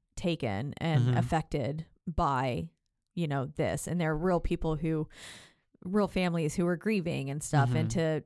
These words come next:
Speaker 1: kind of cheapen it with a curse, it feels, it feels like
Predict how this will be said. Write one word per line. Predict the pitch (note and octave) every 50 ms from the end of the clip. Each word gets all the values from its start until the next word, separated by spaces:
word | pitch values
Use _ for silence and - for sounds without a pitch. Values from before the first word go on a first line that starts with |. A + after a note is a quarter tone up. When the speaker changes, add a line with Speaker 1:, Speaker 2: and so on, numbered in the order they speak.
| - -
Speaker 1:
kind | - - F3 E3 D#3
of | D#3 D3+ D3+ -
cheapen | - - G#3+ G#3 - F3
it | E3 D#3+ - -
with | D#3 D#3
a | - C3
curse, | - - - D3+ B2 C3+ - -
it | E3 C#3 -
feels, | - D#3 C#3+ B2+ A2+ C3+ - - - - _ _ _ _ _
it | - F#3
feels | - - E3 D#3 C3 C3+ - - - -
like | D#3 D3 C3+ B2+ - - - -